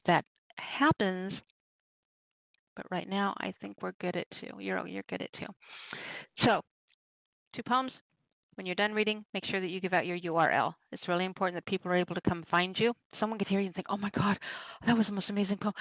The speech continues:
I res-, it resonated in my soul. It made my toes curl. I have to know, who was that? Oh wait, they didn't give their name. Oh wait,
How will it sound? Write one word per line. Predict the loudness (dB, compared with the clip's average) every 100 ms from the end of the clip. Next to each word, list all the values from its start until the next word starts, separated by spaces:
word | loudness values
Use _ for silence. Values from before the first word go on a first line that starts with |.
| -6 2
I | 4
res-, | 4 2 -6 -2
it | 2
resonated | 4 4 2 2 2 2
in |
my | 2 0 2
soul. | 2 2 0 -6 -2
It | 0
made | 0
my | 0
toes | -2 -2 -2 -4
curl. | -6 0
I | 0
have | 2 2 0
to | -4
know, | -10 -12 -10
who | -4
was | 2 2 4
that? | 2 0 -16 _ 0
Oh |
wait, | 2 2 _
they | -4
didn't | -2 -2
give | -4
their | -4
name. | 0
Oh | 0 -2 0
wait, | 2